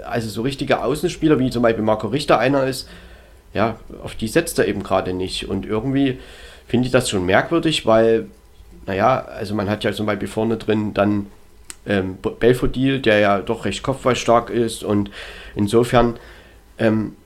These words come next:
weiß ich jetzt auch nicht so richtig, welchen Ansatz Hertha dort eigentlich wählen wollte, um in Mainz was zu erreichen. Auf der anderen Seite kann man natürlich auch sagen, Mainz hat sie gar nicht gelassen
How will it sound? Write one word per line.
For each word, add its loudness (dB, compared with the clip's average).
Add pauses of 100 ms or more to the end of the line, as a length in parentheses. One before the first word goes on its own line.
(160)
weiß 4
ich -4
jetzt -4
auch 6
nicht 4
so -2
richtig, -4
welchen 0
Ansatz -4
Hertha -2
dort -6
eigentlich -6 (340)
wählen 4
wollte, 2
um -2
in -2
Mainz 0
was -4
zu -4
erreichen. -4
Auf -8
der -6
anderen 4
Seite 2 (720)
kann 0
man 4
natürlich -2
auch -2
sagen, 0
Mainz 0
hat -6
sie -6
gar -2
nicht -4
gelassen -4